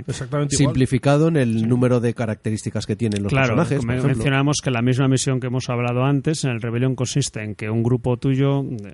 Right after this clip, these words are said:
Speaker 3: del rebelde se teleporta al planeta donde
Speaker 2: Lo
Speaker 3: está
Speaker 2: asignas
Speaker 3: la princesa
Speaker 2: y punto.
Speaker 3: y con un poco de suerte tiene la, el halcón milenario, si no recuerdo, te permite liberar y si no, bueno, te permite liberar si hacías otra misión.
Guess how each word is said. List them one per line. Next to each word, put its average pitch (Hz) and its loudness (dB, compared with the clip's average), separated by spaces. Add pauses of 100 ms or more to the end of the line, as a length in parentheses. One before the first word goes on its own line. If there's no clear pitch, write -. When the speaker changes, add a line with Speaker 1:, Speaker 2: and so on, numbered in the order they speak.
Speaker 3:
del 101 -12
rebelde 143 0
se 123 -4
teleporta 117 -4
al 98 -12
planeta 117 -4
donde 110 -2
Speaker 2:
Lo 107 2
Speaker 3:
está 101 -2
Speaker 2:
asignas 165 2
Speaker 3:
la 233 0
princesa 156 0
Speaker 2:
y 180 -2
punto. 120 0
Speaker 3:
y 135 0
con 123 0
un 123 0
poco 135 2
de 131 2
suerte 120 -8
tiene 110 -4
la, 104 -6 (160)
el 104 -8
halcón 104 -6
milenario, 117 0
si 120 -4
no 117 -2
recuerdo, 117 -4
te 120 -10
permite 104 -8
liberar 110 -2
y 139 -2
si - -4
no, 135 0
bueno, 131 -6
te - -10
permite 135 -2
liberar 139 0
si 131 -4
hacías 110 -4
otra 101 -8
misión. 90 -10